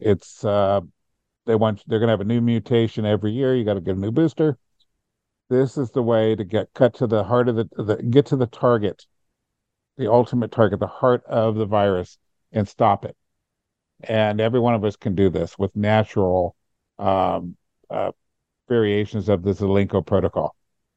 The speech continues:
And Zev Zelenko's a hero. That's really what I wanna say. He's a hero 'cause he did what Ralph Baric was afraid to do. And he should get a Nobel Prize for what he did. Uh, may he rest in peace.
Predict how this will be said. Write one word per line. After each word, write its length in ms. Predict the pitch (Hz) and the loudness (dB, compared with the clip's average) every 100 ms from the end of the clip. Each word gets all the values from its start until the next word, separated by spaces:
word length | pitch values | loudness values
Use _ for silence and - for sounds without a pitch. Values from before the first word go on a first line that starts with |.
| _ - | _ -6
And 240 | 120 101 | -2 0
Zev 260 | 98 127 117 | 2 2 2
Zelenko's 360 | 123 123 135 | -2 0 -2
a 60 | 107 | 0
hero. 340 | 117 120 85 - - | 0 0 -2 -8 -6
That's 240 | 107 - | -4 -2
really 180 | 120 123 | 0 0
what 160 | 95 | 0
I 40 | 95 | -4
wanna 180 | 98 85 | -6 -4
say. 260 | - 90 | -2 -2
He's 220 | 92 117 | -2 -2
a 80 | 113 | 0
hero 240 | 104 113 98 | 2 2 0
'cause 180 | - | -4
he 140 | 107 107 - | -4 -4 0
did 260 | 104 101 | 0 2
what 240 | 92 80 - - _ _ _ _ _ 104 | -2 -6 -10 -20 _ _ _ _ _ -2
Ralph 240 | 104 101 | -2 0
Baric 300 | 101 92 - | -2 -2 -2
was 200 | 98 90 | -2 -2
afraid 360 | 92 - 92 85 | -2 2 2 0
to 60 | |
do. 280 | 82 80 - _ _ _ _ _ _ _ _ _ _ _ _ _ - | -2 -4 -6 _ _ _ _ _ _ _ _ _ _ _ _ _ -12
And 380 | 92 90 90 82 | -8 -8 -8 -2
he 160 | 104 | -2
should 260 | - 95 95 | 0 -4 0
get 120 | 92 | 0
a 60 | 90 | 0
Nobel 320 | 92 87 82 | -2 -2 -4
Prize 300 | - 90 98 | -2 -2 -4
for 160 | 92 | -4
what 140 | 87 92 | -4 -2
he 200 | 90 85 | -4 -4
did. 380 | 87 82 85 - _ _ _ _ _ | -4 -6 -6 -14 _ _ _ _ _
Uh, 380 | 98 87 82 78 - - 113 - | -4 -2 -2 -6 -12 -20 -20 -10
may 140 | 110 92 | -4 0
he 60 | |
rest 260 | 92 87 - | 0 0 -2
in 80 | 90 | -2
peace. 400 | 95 85 - | 2 2 -2